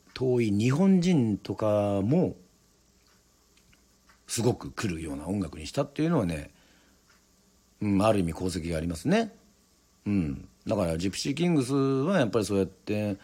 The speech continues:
うん、ジプシー音楽をやってる、特に子供たちとかね、若い世代の人たちにとってはやっぱヒーローだと思いますし、やっぱそこを目指すっていうか、そういうのは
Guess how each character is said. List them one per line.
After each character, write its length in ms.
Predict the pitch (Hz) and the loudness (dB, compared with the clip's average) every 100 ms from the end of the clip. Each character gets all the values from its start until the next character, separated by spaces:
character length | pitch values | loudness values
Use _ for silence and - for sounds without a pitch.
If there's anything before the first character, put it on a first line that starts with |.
| - - - - - - - - - _ _ _ - | -18 -20 -20 -20 -20 -20 -20 -20 -20 _ _ _ -4
う 60 | 98 | 0
ん、 280 | 92 80 | 2 0
ジ 120 | 76 95 | -2 -4
プ 40 | |
シ 120 | - | 0
ー 20 | |
音 80 | 107 | 0
楽 160 | 113 98 | 0 0
を 40 | |
や 60 | 85 | -2
っ 20 | |
て 160 | - 95 | -2 0
る、 1040 | 95 98 95 92 92 87 85 82 - - - - - | 2 2 2 0 0 -2 -4 -6 -8 -14 -18 -20 -6
特 200 | 151 156 | -4 -2
に 100 | 113 | -2
子 140 | - | -2
供 180 | 92 101 | 0 0
た 140 | 85 80 | -2 -6
ち 80 | |
と 100 | - | -8
か 100 | - | -8
ね、 280 | 87 117 117 | -4 -2 -2
若 260 | 101 95 107 | -2 2 0
い 60 | |
世 120 | 92 87 | 0 -4
代 220 | 85 82 | -4 -4
の 240 | 82 73 - _ _ _ _ | -6 -8 -12 _ _ _ _
人 240 | - 104 | -8 -6
た 240 | 92 - 87 | -6 -8 -6
ち 160 | - | -2
に 80 | 95 | -2
と 120 | 190 | -2
っ 60 | 202 | -4
て 160 | - | 0
は 80 | 127 | 2
や 80 | 98 | 2
っ 40 | |
ぱ 100 | 67 | 0
ヒ 180 | 78 - | -6 0
ー 160 | 107 92 | 0 0
ロ 60 | |
ー 40 | 78 | -2
だ 120 | 76 | -6
と 100 | 73 | -6
思 160 | 76 98 | -2 0
い 60 | |
ま 120 | 104 | 0
す 80 | 104 | -2
し、 460 | - - 165 92 - _ _ _ _ _ _ _ _ _ _ | -4 0 2 2 -4 _ _ _ _ _ _ _ _ _ _
や 60 | 101 | -6
っ 40 | |
ぱ 80 | 95 | -6
そ 160 | - 101 | -4 -4
こ 180 | 107 | 0
を 40 | 107 | 0
目 120 | 104 | 0
指 120 | 98 | 0
す 140 | 95 71 | -4 -8
っ 40 | |
て 200 | - - | -12 -10
い 80 | 73 | -10
う 80 | 69 | -6
か、 320 | 92 80 - _ _ _ _ _ _ _ - _ _ _ - | -6 -6 -8 _ _ _ _ _ _ _ -20 _ _ _ -20
そ 180 | - 143 | -4 4
う 80 | 147 | 6
い 20 | |
う 40 | 147 | 8
の 120 | 117 | 6
は 200 | 82 | 2